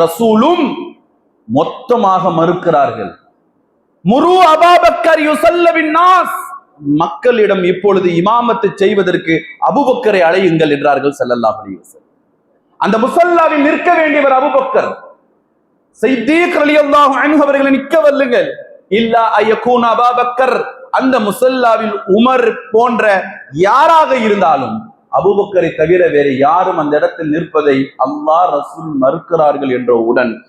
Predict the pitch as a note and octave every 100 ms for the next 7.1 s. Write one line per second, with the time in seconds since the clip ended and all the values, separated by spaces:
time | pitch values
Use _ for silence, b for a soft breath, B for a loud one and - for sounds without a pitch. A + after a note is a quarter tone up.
0 | b b - B2+ F3+ F3+ F3+ C#3 D3 E3+
1 | F3 E3+ - D3+ E3 E3 D#3+ - C3+ -
2 | E3 D#3+ E3 C#3+ D3+ D3+ C#3 C3+ C3 C3
3 | C3 A#2+ A#2 G#2+ G#2 F#2+ - _ _ _
4 | _ A#2 C3+ C3 B2 A#2+ C3+ D#3+ D3+ D3
5 | B2+ A#2 F#2+ F#2 E2+ _ _ _ _ -
6 | F3 C4 C#4 C4+ C4+ C4+ C4 - B3+ C#4